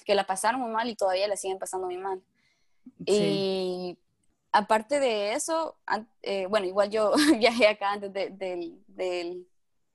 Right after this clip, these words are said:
Speaker 1: de la pandemia, de la corona, igual siempre fui privilegiada, siempre mis papás me han ayudado.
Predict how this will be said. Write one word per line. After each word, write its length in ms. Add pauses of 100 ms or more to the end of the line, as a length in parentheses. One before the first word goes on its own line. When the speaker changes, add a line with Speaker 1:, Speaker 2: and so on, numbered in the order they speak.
(240)
Speaker 1:
de 140
la 80
pandemia, 420
de 60
la 80
corona, 320
igual 300 (400)
siempre 340
fui 200
privilegiada, 920
siempre 460
mis 200
papás 240
me 80
han 80
ayudado. 500